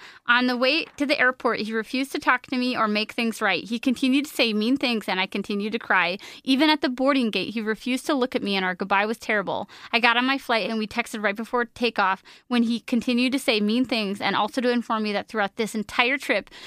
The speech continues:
we had not been in a relationship, and he had made it very clear that we were not. It hurt so much and shocked me because the entire time I thought I was his girlfriend because his actions had said so, but according to him, he wasn't trying to hurt me, and I was being delusional.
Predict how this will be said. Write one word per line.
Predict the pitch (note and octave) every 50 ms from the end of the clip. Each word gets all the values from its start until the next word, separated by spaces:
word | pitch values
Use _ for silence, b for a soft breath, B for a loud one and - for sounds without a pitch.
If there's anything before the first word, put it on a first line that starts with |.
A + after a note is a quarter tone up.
| B B B
we | B3 A#3
had | G#3+ G#3
not | G#3 G3+ G3 A3 -
been | - C#4 C4+
in | C4+
a | C4
relationship, | C4 B3 A3+ G#3+ G#3 A3+ A3 - - A3 G#3 G3 -
and | - G#3 G3+
he | G#3
had | G#3 F#3+
made | G3 G#3+ A3
it | G#3 F#3
very | F#3+ G3 G#3 G#3 A3 B3
clear | B3+ - - B3+ B3+ A3+ G#3+ G#3
that | F#3+ F#3 F#3
we | G#3 F#3+
were | G3 G3 F#3
not. | F3+ F3 E3+ E3 - - - B B B B
It | - C4+ B3
hurt | C#4 C#4 C#4 -
so | - D#4 D4
much | C#4+ D4+ D4+ C4+ - -
and | G#3 G3
shocked | - - - E4 G3+ G#3+ - - -
me | G#3 F#3 F3 F3+ B B B B
because | - - - C4+ A#3
the | - C4+ C4
entire | B3+ A#3+ - C#4 C#4 C#4+
time | C#4 - D4 C4+ A#3
I | G#3
thought | G#3+ - A3 G#3+
I | A3 A3
was | G#3+ G#3+ -
his | G#3+ G3+
girlfriend | - - A#3 A#3 - - G3+ F#3+ F3+
because | F#3+ - - G3 F3+
his | - G#3 G3
actions | - G3+ G#3 - - - G#3+ G3
had | G3+ F#3+ -
said | - B3 B3 A3+ -
so, | - F#3+ F3 E3+ F3
but | E3+ G3 G3+
according | - - A3 G#3+ B3 C#4
to | D4 C4+
him, | B3+ G#3+ G3 F#3+ G3+ G3+ B B B B
he | -
wasn't | A#3+ A3 G#3+ G#3 A#3 A#3
trying | - C4 C4
to | C4 B3+
hurt | - C4 A#3 G3
me, | G3+ F#3+ F#3+
and | - G3 G3
I | G3
was | G3 F#3+
being | - G#3+ G#3 G3+ G3
delusional. | G3+ G3+ G3 G#3+ A3 G3 - G3+ E3+ E3+ G#3 -